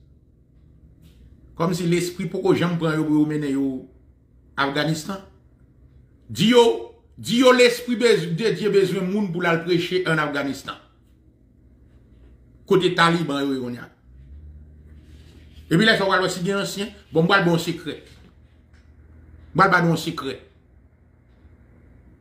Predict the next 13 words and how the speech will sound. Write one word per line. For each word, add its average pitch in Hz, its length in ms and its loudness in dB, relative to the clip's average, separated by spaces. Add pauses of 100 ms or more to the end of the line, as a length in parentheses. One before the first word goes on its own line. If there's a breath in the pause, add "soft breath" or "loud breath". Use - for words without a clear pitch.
(100)
Yo 165 100 2
toujours 208 260 4
abdou, 196 440 4
oui, 240 460 0 (640)
mais 220 240 4
voici, 262 1080 0 (180)
oui, 277 200 6
mais 247 120 4
Seigneur 220 420 -2
Jésus, 208 280 2
mais 208 120 6
voici, 202 480 2
envoie-moi. 156 600 -2